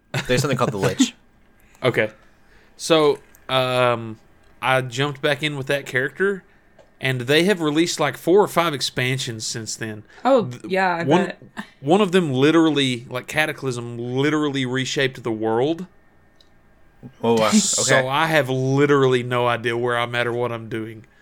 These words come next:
Speaker 3: Uh.
Speaker 2: S-, so I started a new character that's a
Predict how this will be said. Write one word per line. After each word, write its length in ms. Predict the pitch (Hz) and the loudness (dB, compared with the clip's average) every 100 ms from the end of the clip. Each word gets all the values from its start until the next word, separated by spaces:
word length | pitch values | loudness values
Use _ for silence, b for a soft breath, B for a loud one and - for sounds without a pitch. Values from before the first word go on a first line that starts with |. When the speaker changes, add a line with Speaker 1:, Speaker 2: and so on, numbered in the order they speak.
| b | b
Speaker 3:
Uh. 400 | - 185 175 165 160 | -4 -2 -2 -2 -4
Speaker 2:
S-, 540 | 175 - - - - - _ _ _ - _ _ | -4 -6 -6 -8 -10 -16 _ _ _ -20 _ _
so 240 | - 135 139 | -8 -4 -4
I 60 | |
started 440 | 131 - 185 202 196 | -2 2 4 4 2
a 40 | |
new 200 | 185 180 | 2 2
character 600 | - 147 135 131 147 147 - _ - | 4 2 0 -2 -6 -6 -12 _ -10
that's 160 | 123 | -6
a 100 | 127 | -6